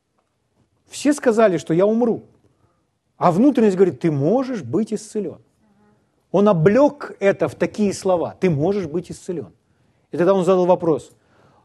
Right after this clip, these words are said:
«Но где же моё исцеление?» И этот внутренний голос сказал: «Твоё исцеление в Слове». «В Слове? Моё исцеление в Слове?»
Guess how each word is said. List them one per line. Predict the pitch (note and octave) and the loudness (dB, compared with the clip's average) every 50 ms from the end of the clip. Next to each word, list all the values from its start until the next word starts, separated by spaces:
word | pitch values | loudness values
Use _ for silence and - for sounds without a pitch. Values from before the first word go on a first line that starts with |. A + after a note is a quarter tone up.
| _ - | _ -6
«Но | C#3 D#3 F3 G3 G#3+ G#3 | -2 0 2 2 2 2
где | E3+ E3 D3 C3+ C#3 F3 A#3+ C4+ C4 A#3+ G3+ | 2 0 0 0 2 2 2 2 2 2 2
же | D#3+ E3+ F3+ | 0 -2 -2
моё | F3 F3 F3+ F#3+ F#3+ G#3 G3 F3+ D#3+ D#3+ | -2 -2 -2 0 2 2 2 2 2 0
исцеление?» | C#3+ - - - - F#3 F3+ F3 E3+ D3+ G#2+ F2+ - _ _ - - _ _ _ _ _ _ _ _ _ _ _ _ _ _ _ _ _ _ _ _ _ _ _ _ _ _ _ _ _ _ _ _ _ _ _ _ _ _ _ _ _ _ _ _ _ _ _ _ _ _ _ _ _ _ | -2 -8 -12 -10 -8 -8 -6 -6 -8 -10 -14 -18 -20 _ _ -20 -20 _ _ _ _ _ _ _ _ _ _ _ _ _ _ _ _ _ _ _ _ _ _ _ _ _ _ _ _ _ _ _ _ _ _ _ _ _ _ _ _ _ _ _ _ _ _ _ _ _ _ _ _ _ _
И | - | -2
этот | C#3 E3 E3 E3 C#3 | 0 2 2 0 0
внутренний | E3 F#3 D3+ F3 D#3 D#3+ D#3+ | -2 -4 -4 -4 -4 -2 -2
голос | D3+ D#3 F3+ F3 E3+ D3+ C3+ | 0 2 2 2 2 0 -2
сказал: | - - C#3+ B2+ C3+ B2+ G#2+ F2+ F2 _ _ _ _ _ _ _ _ _ _ _ - | -4 -4 -4 -2 -2 -4 -4 -8 -12 _ _ _ _ _ _ _ _ _ _ _ -12
«Твоё | A2 A#2+ B2+ B2+ C#3+ F3+ G3+ G#3 | -8 -6 -4 -2 0 0 0 0
исцеление | F#3 - - - E3+ E3+ E3 E3 D#3+ D#3 D3+ D3 C#3+ C#3 C#3 C#3 C#3 - | -2 -6 -8 -6 -4 -2 -2 -2 -2 -4 -6 -8 -10 -10 -14 -16 -20 -20
в | - | -20
Слове». | - - - - A2 G#2 G#2 G2+ F#2 E2 E2+ - _ _ _ _ _ _ _ _ _ _ _ _ _ _ _ _ _ _ _ _ _ _ _ _ _ _ | -20 -20 -20 -16 -14 -14 -14 -14 -16 -18 -20 -20 _ _ _ _ _ _ _ _ _ _ _ _ _ _ _ _ _ _ _ _ _ _ _ _ _ _
«В | - | -20
Слове? | - - - - F#2+ F2+ F#2 A2 D#3 A3 C4 C4+ D4 D4 B3+ D#3+ - _ _ _ _ _ _ _ _ _ _ _ _ _ _ _ _ _ | -20 -20 -20 -20 -18 -14 -12 -8 -8 -6 -6 -6 -6 -8 -8 -10 -14 _ _ _ _ _ _ _ _ _ _ _ _ _ _ _ _ _
Моё | - B2 D3 D#3+ F3 G3+ A3 A#3 | -4 -2 0 2 4 4 2 2
исцеление | A3 - - - A3 G3+ G#3+ A3+ G#3+ G3 F#3+ F3 D#3+ | 0 -2 -2 0 2 4 4 4 2 2 2 0 -2
в | C#3 | -4
Слове?» | - - - D3 F#3+ C#4 E4 E4 D4+ E3+ - | -8 -10 -6 -4 -2 -2 0 -2 -2 -4 -6